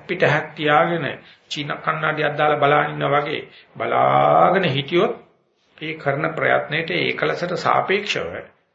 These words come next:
අ, ඒ යෝගාවචරයට ලාමක තුනී සියුම් ආශ්වාස ප්‍රශ්වාස ඇවිල්ලා ඒක ගොරෝසු වෙන ස්වරූපයේ කියන විපරිණාමය. පෙරලිය. එහෙම නැත්නම්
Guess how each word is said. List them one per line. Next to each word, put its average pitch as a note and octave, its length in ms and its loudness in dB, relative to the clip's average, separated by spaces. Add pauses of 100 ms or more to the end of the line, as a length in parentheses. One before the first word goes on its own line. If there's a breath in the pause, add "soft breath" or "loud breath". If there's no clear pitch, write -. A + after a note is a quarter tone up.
(240)
අ, - 100 -6 (200)
ඒ C#3 200 -6
යෝගාවචරයට C3+ 800 0 (500)
ලාමක D#3+ 840 0 (120)
තුනී D#3 440 -8
සියුම් C#3+ 400 -8
ආශ්වාස D2 480 0
ප්‍රශ්වාස - 440 -4
ඇවිල්ලා D#3+ 420 -4
ඒක D#3+ 220 -2 (720 loud breath)
ගොරෝසු D#3+ 520 4
වෙන F3+ 160 0
ස්වරූපයේ B2 540 -6
කියන G3 320 -10
විපරිණාමය. B2+ 800 -8 (2000)
පෙරලිය. F#3 440 -4 (1600)
එහෙම B2+ 160 -4
නැත්නම් B2+ 440 0